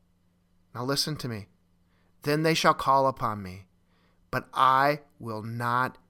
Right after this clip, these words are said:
answer. They shall seek me early,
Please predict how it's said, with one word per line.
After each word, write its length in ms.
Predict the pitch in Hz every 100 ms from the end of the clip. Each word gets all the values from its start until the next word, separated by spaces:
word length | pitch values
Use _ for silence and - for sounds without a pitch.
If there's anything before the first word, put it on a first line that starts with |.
| _ _ -
answer. 640 | 139 127 131 - 123 92 _ _ _ _ _ - - -
They 160 | 185
shall 240 | 202 233 208
seek 320 | - 240 233
me 140 | 240
early, 540 | 226 226 226 208 131